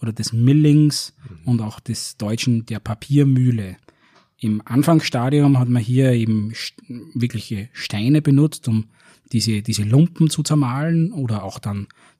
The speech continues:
Speaker 1: den Faserbrei zu zermahlen. Auch hier hat die moderne Technik Einzug gehalten. Heute, äh, macht man das mit Hilfe von Refinern. Äh, aber der Sinn und Zweck am Ende ist, ist die gleiche, ist der gleiche,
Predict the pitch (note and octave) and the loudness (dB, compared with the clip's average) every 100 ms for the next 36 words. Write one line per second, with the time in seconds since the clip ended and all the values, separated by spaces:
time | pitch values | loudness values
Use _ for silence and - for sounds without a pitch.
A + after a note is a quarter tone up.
0 | - G2+ F#2+ G#2 C#3 D3+ B2 A#2 B2+ C3+ | -6 -6 -4 -4 -2 -2 -2 -2 -2 -2
1 | B2+ A2+ G2 G#2+ C#3+ D#3 - _ _ _ | -2 -2 -4 -8 -6 -6 -8 _ _ _
2 | - A2 - C3 D#3+ D#3+ D3 - A#2+ A2+ | -12 -10 -2 2 4 4 2 0 0 2
3 | A2+ - A2+ A2 A2 G#2 A#2 C3 C3 B2 | 0 -4 -4 -4 -2 0 2 2 0 -6
4 | - A#2+ A#2 B2 A2+ A#2+ - D3 - A#2 | 0 -2 -2 -8 -4 -4 -2 -4 -4 -6
5 | A#2 - A#2 - _ _ _ - A2 A2+ | -6 -2 -4 -4 _ _ _ -10 -6 -4
6 | - B2+ B2 B2+ - A#2+ _ _ _ - | 2 4 4 2 -6 -12 _ _ _ -20
7 | - - A2+ A2+ - B2 A2+ A2+ A2+ B2+ | -12 -2 0 0 2 2 2 0 0 0
8 | A#2 A#2 A2 A2 A2+ - G#2 A2+ D3 E3 | 0 -2 -2 -2 -4 -4 -6 -2 0 0
9 | D#3 _ _ _ _ B2 A2+ A2+ A2+ A2+ | -2 _ _ _ _ -4 -2 -2 0 0
10 | A2+ - C3+ C3+ B2+ A#2+ - B2+ A#2 B2+ | 2 4 4 4 2 -4 -2 0 2 4
11 | C3 B2 A2+ - - - A#2+ A2 G#2 A2+ | 4 2 0 -6 -10 -10 -8 -8 -8 -4
12 | - C#3+ C3 - B2 - G#2+ G#2 B2 - | 0 0 0 -6 -10 -8 -8 -8 -8 -4
13 | B2 | -4